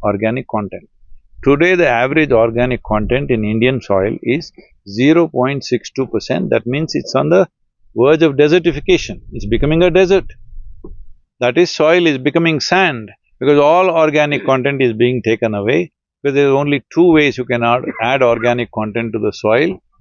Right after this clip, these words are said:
the leaves from the trees and the animal waste. Animals are missing, trees are missing.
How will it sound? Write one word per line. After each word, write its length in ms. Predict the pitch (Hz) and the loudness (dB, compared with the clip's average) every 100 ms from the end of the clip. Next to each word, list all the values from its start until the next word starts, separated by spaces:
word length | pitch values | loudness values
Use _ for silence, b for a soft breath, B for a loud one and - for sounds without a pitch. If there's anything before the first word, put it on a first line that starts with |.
| - | -8
the 80 | 120 | -4
leaves 380 | 117 135 139 - | 0 0 -2 -4
from 180 | 127 120 | -4 -4
the 80 | |
trees 500 | 113 - 165 208 - - | -4 0 2 2 -4 -6
and 160 | 135 | -2
the 40 | 131 | 0
animal 400 | 117 123 135 120 | 0 0 -2 0
waste. 380 | 117 - - - - - - - - | -2 -2 -10 -16 -20 -20 -20 -20 -6
Animals 400 | 110 139 160 175 | -2 2 2 2
are 120 | 160 | 2
missing, 460 | 170 160 - 202 196 | 2 -2 0 -2 0
trees 280 | 147 185 180 | 2 2 4
are 140 | 190 | 2
missing. 460 | 170 135 127 92 | 0 -4 -6 -8